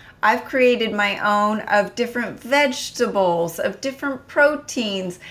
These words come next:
to see what my body is asking for that day. And it works. I had bison last night, and bison came up this morning as the top.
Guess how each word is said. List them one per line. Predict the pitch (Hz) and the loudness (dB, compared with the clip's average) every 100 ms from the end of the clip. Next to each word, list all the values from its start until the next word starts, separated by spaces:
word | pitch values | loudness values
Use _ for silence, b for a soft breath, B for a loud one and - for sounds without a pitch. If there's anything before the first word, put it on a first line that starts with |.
| B - | B -4
to | 269 | -4
see | 254 294 285 | -2 2 2
what | 247 214 254 285 | 2 2 2 2
my | 247 254 | 2 0
body | 202 202 208 220 247 220 196 | 0 0 2 2 2 0 -2
is | 196 180 - | -2 -4 -2
asking | 196 226 - 240 208 | -2 -4 -8 -6 -6
for | 190 196 185 | -2 0 2
that | 180 180 | 2 0
day. | 190 170 B B B - | 0 -2 B B B -6
And | 226 214 - - | -2 -2 -4 0
it | 247 247 - | 4 4 0
works. | 220 220 247 220 175 - - - | -4 4 4 6 2 -2 -10 -2
I | 208 233 | 0 2
had | 247 214 185 - | 2 0 -2 -2
bison | 208 220 247 - 254 233 | 0 0 0 -2 -2 0
last | 233 233 233 240 | -2 -2 -4 0
night, | 226 226 220 | 0 0 -4
and | - 170 160 - | -6 -6 -8 -2
bison | 196 202 208 226 208 | 0 0 -2 -4 -4
came | 233 208 185 | -4 -4 -4
up | 180 - | -6 -4
this | 175 - | -6 -4
morning | 185 165 160 165 | -6 -6 -8 -8
as | - 180 175 | -4 -4 -2
the | 190 | -4
top. | 180 - 190 - - | -4 -2 0 0 -2